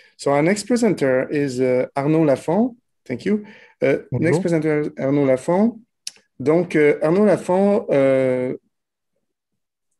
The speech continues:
Speaker 1: euh, est un artiste vidéo, plasticien numérique basé à Lyon.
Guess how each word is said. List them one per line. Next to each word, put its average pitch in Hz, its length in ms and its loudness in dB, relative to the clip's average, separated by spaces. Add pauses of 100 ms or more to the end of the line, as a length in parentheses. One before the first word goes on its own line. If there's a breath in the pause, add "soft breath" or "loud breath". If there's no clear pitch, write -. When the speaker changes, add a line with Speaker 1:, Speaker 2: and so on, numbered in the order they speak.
(240)
Speaker 1:
euh, 131 460 0 (100)
est 156 340 -4
un 151 120 2
artiste 147 340 -2
vidéo, 143 460 4
plasticien 170 560 -4
numérique 147 400 0
basé 135 260 2
à 127 80 0
Lyon. 143 420 -2